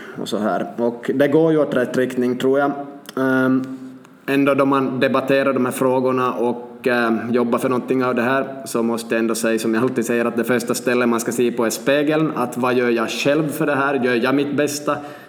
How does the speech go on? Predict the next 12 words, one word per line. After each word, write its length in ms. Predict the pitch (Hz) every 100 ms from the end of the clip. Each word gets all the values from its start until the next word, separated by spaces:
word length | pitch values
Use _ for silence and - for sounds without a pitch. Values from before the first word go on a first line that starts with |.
| -
Gör 480 | 127 127 120 117 107 -
mitt 320 | 120 131 135
lag 320 | 143 135 135 127 127
det 60 |
bästa 320 | 123 131 - 131
för 100 | 120
de 120 | 120
här 80 | 120
frågorna? 560 | 135 120 120 123 123 110 - - - - - - - - -
Eller 460 | 123 127 120 113 127
gnäller 400 | 143 139 131 127
vi 160 | 120